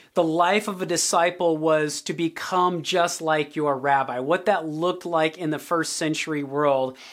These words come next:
and how the goal wasn't to know what the rabbi knew, it was to be who the rabbi was. I began to think more about this particular story of Jesus walking on water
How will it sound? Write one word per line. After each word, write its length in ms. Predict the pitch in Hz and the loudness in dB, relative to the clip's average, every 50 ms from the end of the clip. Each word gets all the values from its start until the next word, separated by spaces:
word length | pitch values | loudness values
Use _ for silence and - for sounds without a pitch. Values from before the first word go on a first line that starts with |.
| - - - - - | -20 -20 -16 -8 -2
and 100 | 175 165 | -2 -2
how 440 | 170 160 - 190 190 190 196 202 196 | -2 -2 0 0 2 4 4 2 2
the 100 | 185 180 | 0 -2
goal 240 | 165 190 190 190 175 | 0 0 0 0 0
wasn't 500 | 160 160 170 190 202 208 240 240 226 226 | 0 0 2 2 2 2 0 -2 -4 -4
to 120 | - 185 | -6 -4
know 200 | 175 160 156 156 | -2 -2 0 0
what 200 | 151 151 147 147 | 0 -2 -4 -4
the 80 | 165 143 | -6 -6
rabbi 400 | 147 143 143 139 131 143 135 139 | -2 -2 -2 -2 -2 -2 -4 -4
knew, 300 | 139 143 147 147 160 180 | -2 -2 0 0 0 0
it 100 | 180 185 | -2 -2
was 240 | 185 185 185 180 | 0 0 0 0
to 120 | - - 214 | 0 -2 -2
be 500 | 175 151 143 - - 214 226 233 247 233 | -2 -4 -8 -8 -4 -2 0 0 0 0
who 200 | 185 170 190 190 | 0 0 0 0
the 100 | 190 185 | 0 0
rabbi 680 | 170 160 175 175 175 175 170 165 156 151 151 151 151 143 - - - - - _ - | 0 2 2 4 4 4 4 4 4 4 4 2 0 -2 -8 -12 -20 -20 -20 _ -8
was. 540 | 165 151 175 208 190 160 151 151 147 - - - - - - - - | -2 2 4 4 4 4 2 0 -4 -6 -10 -14 -20 -20 -14 -10 -6
I 60 | 180 | -2
began 340 | 170 202 190 214 226 233 226 | 0 0 2 2 2 2 0
to 60 | 214 | 0
think 340 | 196 - - 202 202 196 - | -2 0 0 0 0 0 -2
more 320 | 180 180 190 202 208 202 | 0 2 4 4 4 4
about 460 | 185 160 160 175 170 170 165 151 135 | 2 4 4 4 4 4 0 -2 -2
this 260 | 131 180 196 220 220 - | 0 2 2 2 2 -2
particular 600 | - - 214 214 - - 208 202 196 190 185 175 | -4 -4 -4 -2 -4 -6 -6 -4 -2 -2 -2 -2
story 420 | 160 - - 185 175 175 170 156 | -4 -4 -4 -2 0 0 0 0
of 80 | 143 131 | -2 -4
Jesus 540 | 123 - 185 190 220 226 226 240 220 - - | -4 -4 -2 -2 -2 -2 -2 -4 -6 -6 -4
walking 360 | 196 196 190 180 - 190 175 | -2 -2 -2 -2 -2 -2 0
on 220 | 170 165 160 151 | 2 2 2 0
water 460 | 147 147 156 147 147 139 139 135 127 | 0 0 2 2 2 2 0 -4 -6